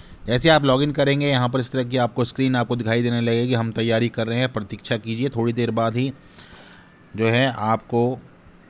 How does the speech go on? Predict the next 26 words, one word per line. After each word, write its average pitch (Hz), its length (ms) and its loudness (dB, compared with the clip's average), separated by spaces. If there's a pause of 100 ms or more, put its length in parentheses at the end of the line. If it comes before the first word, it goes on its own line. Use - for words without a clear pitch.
(680)
स्क्रीन 127 360 2
दिखाई 123 260 2
देगी, 120 340 2
जिसमें 127 360 0
आपको 120 380 0
जो 123 120 0
है 123 80 2
आपका 120 300 0
नाम, 120 480 0 (300)
आपके 104 360 0
स्कूल 123 300 0
का 135 140 0
नाम, 131 360 2
आपके 120 280 -2
ब्लॉक 110 380 0
का 135 140 -2
नाम, 131 360 0
आपके 113 360 0
ज़िले 113 320 0
का 131 160 -2
नाम 131 280 0
और 127 180 -2
आपके 110 360 0
राज्य 98 300 0
का 90 120 -8
नाम 80 200 -12